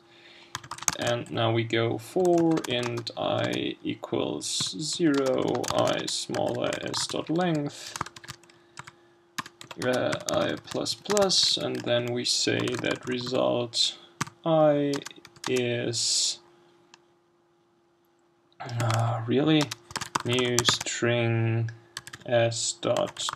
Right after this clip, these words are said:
char at I. That will not <laughs> receive the full skill rating, I suppose. But let's wait. Char was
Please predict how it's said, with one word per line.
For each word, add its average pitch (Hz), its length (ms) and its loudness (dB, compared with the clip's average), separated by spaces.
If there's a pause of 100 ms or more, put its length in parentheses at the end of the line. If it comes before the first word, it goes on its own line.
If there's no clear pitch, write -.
(120)
char - 460 2 (220)
at - 560 -4 (760)
I. 131 480 0 (1300)
That 117 340 6
will 113 120 -2
not 113 300 0 (920)
<laughs> 117 560 -10
receive 120 480 0
the 113 100 -2
full 113 220 0
skill 113 260 4
rating, 110 380 0 (720)
I 113 100 2
suppose. - 640 2 (1300)
But - 260 0
let's 139 240 0
wait. - 720 2 (560)
Char 78 580 0
was - 560 -2